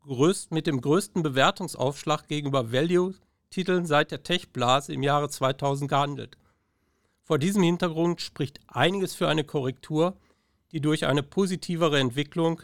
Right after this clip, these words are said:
der Substanzwerte realisiert werden kann. Und schließlich der letzte Punkt. Seit September zweitausendzwanzig hat sich der Markt verbreitert. Das heißt, die Marktentwicklung wird durch mehr Aktientitel getragen als in den Vorjahren.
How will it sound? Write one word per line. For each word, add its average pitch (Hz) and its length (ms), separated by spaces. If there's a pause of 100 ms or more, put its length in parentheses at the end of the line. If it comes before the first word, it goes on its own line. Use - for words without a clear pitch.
der 135 140
Substanzwerte 139 760
realisiert 131 580
werden 104 260
kann. - 280 (1120)
Und - 100
schließlich 185 400
der 147 100
letzte - 340
Punkt. 190 440
Seit 147 320
September 165 640
zweitausendzwanzig 156 840 (340)
hat 151 140
sich 165 100
der 160 120
Markt 143 320
verbreitert. 110 840
Das - 240
heißt, 151 260
die 151 80
Marktentwicklung 160 840
wird 151 200
durch 139 220
mehr 139 260
Aktientitel 165 640
getragen 139 580
als 143 180
in 147 60
den 143 120
Vorjahren. 139 580